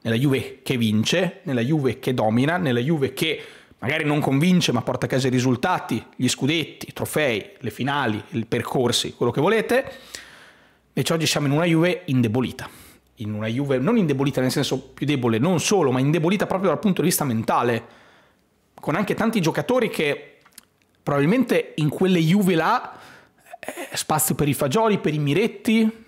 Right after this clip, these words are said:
per i Liling. Eh, i Sule non, non ci sarebbe stato probabilmente quello spazio, magari per uno solo, un po' come era stato per Dybala, che arriva per quaranta milioni a Palermo, ma un già un giocatore fatto,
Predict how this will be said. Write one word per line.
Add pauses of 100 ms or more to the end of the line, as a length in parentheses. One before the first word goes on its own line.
(120)
per
i
Liling.
Eh, (1800)
i
Sule
non,
non
ci
sarebbe
stato
probabilmente
quello
spazio,
magari
per
uno
solo,
un
po'
come
era
stato
per
Dybala,
che
arriva
per
quaranta
milioni
a
Palermo,
ma
un
già
un
giocatore
fatto,